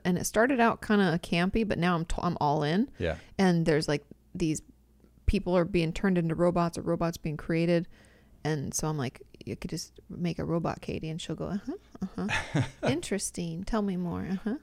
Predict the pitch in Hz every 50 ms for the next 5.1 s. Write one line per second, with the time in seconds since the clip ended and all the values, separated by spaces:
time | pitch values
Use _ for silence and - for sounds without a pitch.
0 | - - 127 127 123 - - 208 254 247 - - - - - 143 117 120 135 151
1 | 139 - 139 117 104 104 110 104 87 82 98 101 104 117 135 139 131 101 98 95
2 | 87 82 90 107 110 110 110 107 98 95 95 95 101 95 87 82 - - - -
3 | 120 139 156 139 113 - - 117 127 123 117 92 92 87 - - 95 92 87 87
4 | 87 - 127 131 131 127 107 - - - - 170 165 - 104 95 92 - - 220
5 | 208 240